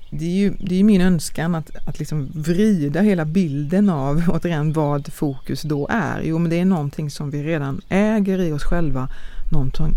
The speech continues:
någonting vi måste se på med större respekt. Både som individer,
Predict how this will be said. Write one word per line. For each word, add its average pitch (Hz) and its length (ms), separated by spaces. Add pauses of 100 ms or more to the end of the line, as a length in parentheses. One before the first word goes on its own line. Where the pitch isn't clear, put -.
någonting 156 420
vi 143 80
måste 143 440 (480)
se 135 360 (100)
på 170 220
med 135 260
större 139 440
respekt. - 680 (480)
Både 170 420
som 160 140
individer, 156 640